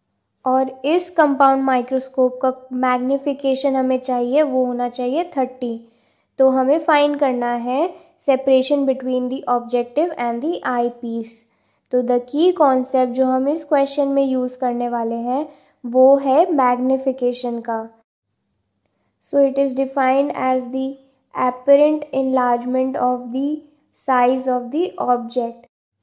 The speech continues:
So मैग्निफिकेशन से हमें इन्फॉर्मेशन मिलती है कि जो इमेज फॉर्म्ड हुई है, वो कितनी बड़ी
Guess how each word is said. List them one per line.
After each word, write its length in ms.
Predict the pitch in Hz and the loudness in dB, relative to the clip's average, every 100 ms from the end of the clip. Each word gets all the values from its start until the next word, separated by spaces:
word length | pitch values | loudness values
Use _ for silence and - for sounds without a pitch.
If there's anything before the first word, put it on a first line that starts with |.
| _ _ _ _ _ _ _ _ _ _ - | _ _ _ _ _ _ _ _ _ _ -4
So 80 | 269 | -2
मैग्निफिकेशन 1000 | 254 247 262 302 294 320 285 277 285 277 | 0 0 0 -2 -4 -2 0 2 -2 -2
से 120 | 285 | -2
हमें 260 | 269 262 262 | 0 0 0
इन्फॉर्मेशन 600 | 254 262 254 254 254 254 | -2 -4 0 0 -2 -4
मिलती 360 | 254 247 240 254 | -2 -4 -4 -4
है 120 | 269 | -4
कि 160 | 277 | -4
जो 100 | 262 | -4
इमेज 440 | 269 262 247 262 269 - | -4 -4 -2 0 -2 -6
फॉर्म्ड 320 | 277 254 262 262 | -4 -2 -2 -2
हुई 220 | 254 240 | -2 -2
है, 260 | 240 277 381 - _ _ 262 | 0 0 -2 -10 _ _ -2
वो 120 | 262 | -2
कितनी 540 | 262 - 262 - 339 | -2 -6 -8 -6 -2
बड़ी 320 | 330 269 262 | 2 2 2